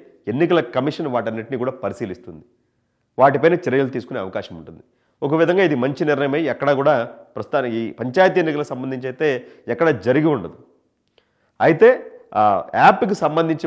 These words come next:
మాత్రం, ఆ యాప్లో ఎవరైనా ఫోటోలు, వీడియోలు అప్‌లోడ్ చేస్తే ఆ లోకల్గా ఉన్న పోలీసులు కూడా తప్పించుకోలేరు. ఎందుకంటే కళ్ళెదురుగా సాక్ష్యాలు ఉన్నాయి కదా, అధికార పార్టీకి అనుకూలంగా కానీ, లేదంటే వేరే ఎవరికైనా సరే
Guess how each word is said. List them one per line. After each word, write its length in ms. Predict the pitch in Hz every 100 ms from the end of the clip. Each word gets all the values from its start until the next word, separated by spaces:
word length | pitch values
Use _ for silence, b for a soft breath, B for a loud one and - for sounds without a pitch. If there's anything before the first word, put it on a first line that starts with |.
| 127
మాత్రం, 260 | 117 - 80 - 95
ఆ 40 | 92
యాప్లో 240 | 127 170 151
ఎవరైనా 220 | 147 147 -
ఫోటోలు, 380 | - 131 160 160 135
వీడియోలు 300 | 127 131 135 98
అప్‌లోడ్ 300 | - 139 -
చేస్తే 280 | 113 107 156 127 120 B B -
ఆ 40 | 123
లోకల్గా 380 | 147 214 220 202 208
ఉన్న 100 | 196 190
పోలీసులు 300 | 208 208 190
కూడా 120 | 196 170
తప్పించుకోలేరు. 600 | - 185 - 123 85 - _ _
ఎందుకంటే 300 | 120 151 208 208 B B _
కళ్ళెదురుగా 420 | 127 160 185 202 196
సాక్ష్యాలు 400 | 175 175 185 175 165 147
ఉన్నాయి 180 | 143 185 160
కదా, 140 | 180 208 - _ _ _ _ _
అధికార 360 | 123 151 180 170 170
పార్టీకి 300 | 160 156 156
అనుకూలంగా 420 | 151 185 180 175 170
కానీ, 160 | 170 185 180
లేదంటే 240 | 170 160 131
వేరే 180 | 160 175
ఎవరికైనా 360 | 156 160 175 170 170
సరే 160 | 143